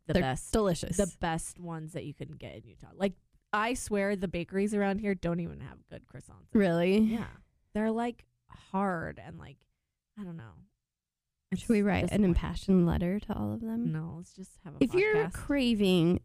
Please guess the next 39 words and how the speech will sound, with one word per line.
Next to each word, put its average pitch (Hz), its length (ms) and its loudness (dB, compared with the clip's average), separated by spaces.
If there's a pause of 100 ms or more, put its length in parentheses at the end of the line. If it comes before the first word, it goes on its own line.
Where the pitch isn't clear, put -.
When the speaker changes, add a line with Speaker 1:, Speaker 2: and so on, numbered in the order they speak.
(160)
Speaker 2:
a 190 180 4
French - 400 0
pastry, - 520 -2
where 190 200 2
are 185 40 2
you 185 180 0
going? - 340 -10 (880)
Speaker 1:
Mm, 196 540 -2 (100)
I 208 60 -4
think 269 180 -8
it 302 80 -6
depends 180 380 -2
on 170 180 -6
what 165 140 -8
it - 80 -12
would 160 220 -20
be. 170 420 -6 (120)
I 175 640 -2
do 190 140 0
like 220 180 0
the 269 60 -4
millefeuilles 202 540 -2
at 208 220 -4
Gourmandi's 160 840 -6 (540)
and 185 460 2 (120)
the 185 380 0
Madeleine, 165 800 -2 (240)
um, 127 540 -6 (160)
the 180 60 -2
Queen 175 240 -2
of 170 60 -2
Monds 156 220 -8
at 180 120 -16
Madeleine 180 440 -14
are 190 100 -8
probably 135 360 -12
the 117 100 -20
best 104 360 -20
thing 160 260 -20